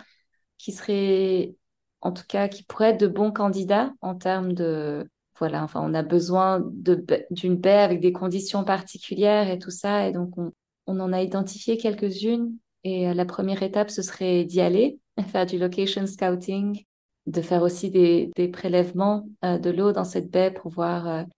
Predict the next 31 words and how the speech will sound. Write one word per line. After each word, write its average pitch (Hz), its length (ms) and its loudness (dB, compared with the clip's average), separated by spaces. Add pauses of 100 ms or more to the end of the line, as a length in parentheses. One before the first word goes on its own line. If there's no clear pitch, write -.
(100)
voilà, 180 220 4
si 180 140 -4
c'est - 140 -2
des 208 100 2
conditions 208 440 -2
favorables 196 800 2
pour - 160 -8
héberger 185 460 0
ce, 180 340 -2
ce - 160 -12
sanctuaire. 190 640 -4 (320)
Donc, 160 220 -4
voilà, 147 160 -4
je - 80 -10
vais 165 100 -4
commencer 165 400 -2
à 175 80 2
démarcher 165 600 -2
des, 165 600 -4 (280)
pas 185 100 2
des 180 140 2
partenaires 202 520 0
financiers, 208 680 2
mais 214 140 2
au 185 60 -4
début, 185 380 -4
je 214 100 -10
pense 196 220 -8
que - 100 -10
ça 185 180 -6
va, 175 640 -4